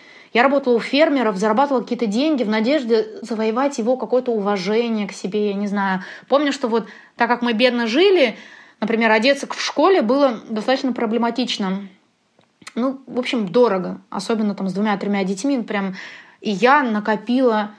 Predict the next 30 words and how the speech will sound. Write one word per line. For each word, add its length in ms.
себе 440
на 100
школьную 440
одежду, 540
там, 140
в 80
одиннадцать 380
или 60
двенадцать 460
лет. 240
И 80
помню, 280
вот 100
сентябрь, 640
у 320
меня 80
бабушка 360
достаёт 320
деньги, 280
я, 260
я 160
работала 400
каждый 320
день, 160
складывала 720
к 80
ней 380
их, 120
она 180
достаёт, 480